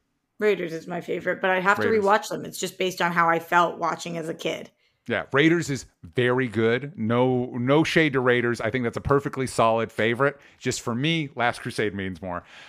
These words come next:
Speaker 2: Um,
Speaker 1: Sorry, this is such a weird tangent or question then, but what is your favorite original Star Wars movie?
Speaker 2: Empire.
Speaker 1: Yeah, okay. Huh.
Speaker 2: Yeah. Yeah. Um,
Speaker 1: That's
Speaker 2: uh,
Speaker 1: interesting.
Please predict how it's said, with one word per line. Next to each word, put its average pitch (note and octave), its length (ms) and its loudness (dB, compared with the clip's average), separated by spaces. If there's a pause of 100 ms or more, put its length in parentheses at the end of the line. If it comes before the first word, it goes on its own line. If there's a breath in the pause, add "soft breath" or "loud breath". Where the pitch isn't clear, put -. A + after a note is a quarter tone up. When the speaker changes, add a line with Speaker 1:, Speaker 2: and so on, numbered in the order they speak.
Speaker 2:
Um, C#3 380 6
Speaker 1:
Sorry, B3+ 240 8
this A#3+ 180 2
is B3 120 -6
such B3 160 -4
a A#3 60 4
weird G3+ 440 2
tangent G#3 640 -2
or G3 160 -2
question A3 500 0
then, F3 240 -2
but F3 220 -4
what G#3+ 160 2
is C#4 200 0
your C4+ 140 -2
favorite A3 560 4
original F#3 520 -4
Star E3 400 -4
Wars A3+ 200 -2
movie? D4+ 380 -6 (580)
Speaker 2:
Empire. F2+ 460 -4 (600)
Speaker 1:
Yeah, E3+ 220 0
okay. F3+ 220 -6 (320)
Huh. A3+ 240 4
Speaker 2:
Yeah. F2 200 -2 (760)
Yeah. F2 220 -4 (1160 soft breath)
Um, G#2+ 280 2
Speaker 1:
That's - 160 0
Speaker 2:
uh, - 40 0
Speaker 1:
interesting. F3 680 0